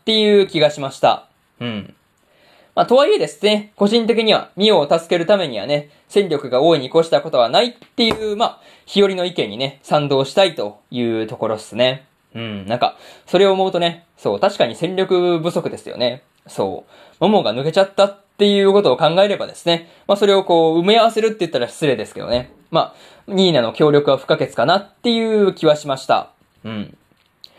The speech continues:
まあ、でもね、これはちょっとこう、宮子の気持ちもですね、無視するっていうわけにはいかないんで、まあ、この問題に関してはですね、どう折り合いをつけるのかっていうところがすごくね、大事になってきそうっていう感じがしましたね。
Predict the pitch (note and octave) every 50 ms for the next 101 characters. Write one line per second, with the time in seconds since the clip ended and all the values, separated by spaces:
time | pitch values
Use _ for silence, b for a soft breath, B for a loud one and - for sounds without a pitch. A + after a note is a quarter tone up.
0 | b b b b - D3+ F3+ B3+ A3+ G#3 G#3 G3+ G3+ - - C3+ D#3 F#3 F#3+ F#3+
1 | F#3 F#3+ - F#3 - G3+ G3 - D3 - - A#2+ A2 G#2+ C3 G3+ A#3+ A3 F3+ D3+
2 | B2 G#2 G2+ - - - E3 D#3+ D#3+ - F3+ E3 B2+ G#2 - - - G#3 G#3+ G#3+
3 | G#3 G#3+ B B B - G3 G3+ G#3 - - D#3+ F3 A3+ A#3 - - _ _ -
4 | B3 A#3+ A#3+ A#3 A#3 A3+ A3+ A3 A3 F3+ D3 B2 G#2 G2+ - D#3 D3 - D3 D3
5 | D3 C#3 B2+ G#2+ G2 F#2 F#2+ G#2+ D#3 G#3+ A#3+ A3 G#3+ b b b b b b -
6 | - - - F3+ D#3 D#3+ D#3 E3 E3+ F#3 F#3+ F#3+ G3 F#3+ G3 G3 G3 G3 G#3+ G#3
7 | G3+ G#3 G#3 - A3+ G3 E3+ D#3+ D#3 - G3 G#3+ G#3+ G#3 G#3 B B B B _
8 | C#3+ E3 F3 F#3 F#3+ F#3 D#3+ D#3 D#3 D#3 D#3 D#3 D#3+ D#3+ D#3 D#3 - - F3 E3
9 | E3+ D#3+ C#3+ C#3 - G#3+ G#3 - - _ _ - A#3 A3+ A3 A3 G#3+ G#3+ G#3 G#3
10 | G3+ G3+ F3+ F#3 F3+ F3 E3+ E3 D3 - - - - E3 E3+ D3+ B2 A#2+ B2+ B2
11 | - - _ C#3 C3+ C#3 C#3 C#3 D3+ C3+ C3 A#2+ A2+ - - - C#3 C#3 - -
12 | A3+ G#3 F3+ - - _ _ _ _ G3+ F#3+ F#3 F3+ F3 E3+ D#3+ D#3 D#3 E3+ D3
13 | C#3 C#3 C3+ C3+ C3 A#2+ A#2 - - - C3+ B2 A#2+ - - - F#2 G#2 A2 A2+
14 | A#2 C3 D3